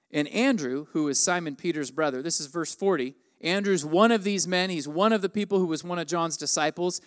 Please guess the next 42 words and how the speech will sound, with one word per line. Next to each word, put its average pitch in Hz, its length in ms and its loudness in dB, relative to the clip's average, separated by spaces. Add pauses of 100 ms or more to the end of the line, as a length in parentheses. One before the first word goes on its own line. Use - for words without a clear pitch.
(140)
He'd 151 160 2
followed 220 500 4
Jesus. 202 480 2
He'd 143 200 -4 (200)
listened 233 380 6
to 220 120 4
his 196 160 4
teaching 214 440 0
now 196 320 0
for 147 240 -2 (200)
the 151 100 0
rest 190 260 4
of 156 80 -6
that 185 300 2
day, 185 360 4
maybe 185 380 2
into 185 240 -6
the 165 80 -6
night. 170 320 -2 (240)
And 160 180 2
the 160 80 -2
first - 540 4
thing 285 220 2
he 254 120 2
does, 214 420 4
verse 180 220 -4
forty-one, 196 560 -2 (300)
the 175 100 -6
first 285 240 4
thing 285 120 4
he 277 80 2
did 226 240 2
is 160 120 0
find 240 440 -2
his 240 160 -4
brother 175 320 -4
Simon. 131 420 -4 (920)
And 190 100 -2
then 196 80 4
he 170 80 0
tells 233 460 2
him, 113 160 -8